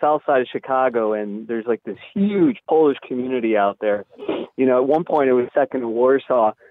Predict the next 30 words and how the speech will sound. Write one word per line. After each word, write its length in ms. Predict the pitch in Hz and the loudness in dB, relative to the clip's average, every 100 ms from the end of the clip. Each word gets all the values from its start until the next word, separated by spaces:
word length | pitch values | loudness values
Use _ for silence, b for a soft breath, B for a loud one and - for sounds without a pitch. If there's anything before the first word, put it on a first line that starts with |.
| b - | b 0
So 220 | 160 147 | 2 4
as 220 | 151 151 | 4 0
a 60 | 139 | 0
kid, 380 | - 196 202 165 | 0 4 6 6
I 120 | 143 | 4
was 160 | 147 139 | 0 -2
just, 180 | 160 135 _ 139 | -8 -10 _ -2
um, 500 | 127 123 120 113 110 _ | 2 2 0 -4 -12 _
surrounded 640 | 151 139 135 147 139 127 120 | -2 0 2 2 0 -2 -4
with 180 | 135 - | -6 -2
all 220 | 131 131 | 0 0
things 280 | 131 135 120 - | 0 -4 -4 -4
Polish. 460 | 131 139 156 120 - | 0 4 2 0 -4
I 80 | 127 | -2
mean, 380 | 135 127 117 107 | 0 -2 -4 -2
John 200 | 147 143 | -2 0
Paul 140 | 147 131 | 0 0
the 100 | 120 | 0
Second's 460 | 135 131 127 120 117 _ - | 0 0 0 -4 -4 _ -6
picture 360 | 131 - 127 | -6 -4 -4
was 140 | 123 117 | -2 0
everywhere. 640 | 120 131 127 127 127 131 _ _ _ - | 0 2 2 4 4 0 _ _ _ -4
I 60 | |
mean, 80 | 139 | -2
it's 100 | 131 | 2
one 100 | 165 | 2
of 60 | 156 | 4
the 60 | |
only 240 | 160 160 139 | 4 2 0
places, 640 | - 139 143 - 143 131 | 2 2 0 -2 -4 -4